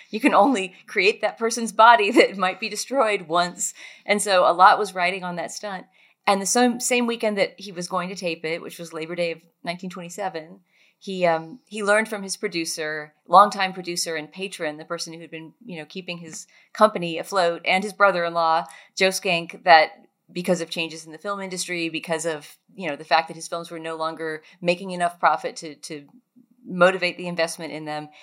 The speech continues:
he was being handed off to M G M and he was losing his independent career. And he learned that in the middle of the shoot. And so when you know that and you see that famous, famous shot of the house collapsing around him,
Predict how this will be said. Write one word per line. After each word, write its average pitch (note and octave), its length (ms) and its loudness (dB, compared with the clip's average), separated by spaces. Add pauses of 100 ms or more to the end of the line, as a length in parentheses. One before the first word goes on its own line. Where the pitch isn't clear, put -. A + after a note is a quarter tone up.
(160)
he A#3 140 -2
was A#3 120 0
being A3 160 -2
handed F3+ 300 -4
off D#3+ 140 -2
to D#3+ 100 -10
M D#3+ 100 -10
G D3 160 -14
M - 140 -12
and E3 80 -18
he F3 80 -10
was E3+ 140 -16
losing F#3 280 -8
his E3+ 120 -14
independent D#3 460 -16
career. D3+ 400 -16 (220)
And G3+ 140 -4
he A3+ 80 -4
learned D4+ 240 -2
that - 240 -2
in F#3+ 100 -8
the G3 80 -8
middle G#3 240 -8
of G3+ 120 -10
the G#3+ 60 -12
shoot. G#3+ 380 -6 (360)
And G3+ 140 2
so G3+ 380 0
when A3 320 4
you B3 120 0
know A3 220 -2
that D3+ 360 6
and F3 160 -8
you D#3+ 80 -10
see E3 280 -6
that - 260 0
famous, D#3 420 -8
famous D#3 500 -12 (180)
shot D#3 360 6
of D#3+ 80 -12
the D#3 80 -10
house D#3+ 240 -4
collapsing D3+ 540 -8
around E3 320 -8
him, D3+ 340 -16